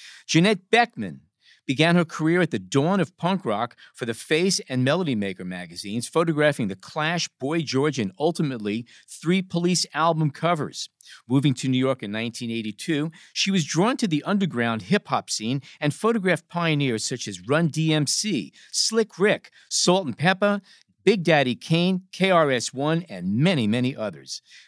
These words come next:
Jeanette has published four books, and her photographs are in the permanent collections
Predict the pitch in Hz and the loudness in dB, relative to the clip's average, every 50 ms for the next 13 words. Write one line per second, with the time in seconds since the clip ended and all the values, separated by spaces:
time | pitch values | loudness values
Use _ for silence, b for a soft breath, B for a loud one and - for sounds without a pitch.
0 | B B B - - 170 202 254 262 220 160 - - - 185 170 147 - - - | B B B -2 2 2 4 4 4 4 2 0 0 0 2 2 2 0 -2 -8
1 | - - 190 214 233 196 151 175 202 - - - 127 113 120 113 - - 180 190 | -4 2 4 4 4 4 2 0 0 0 -4 -6 -4 -4 -4 -6 -4 -2 -4 -2
2 | 202 196 151 131 123 123 123 - 165 - 123 127 127 120 - _ - - 196 214 | -2 -2 -2 0 0 0 -2 -4 -10 -10 -8 -6 -4 -6 -6 _ -12 -6 -4 -2
3 | 233 226 214 190 - - - 139 131 131 - - 170 175 185 180 - | 0 0 0 -2 -4 -6 -6 -4 -4 -4 -4 -6 -6 -6 -6 -6 -8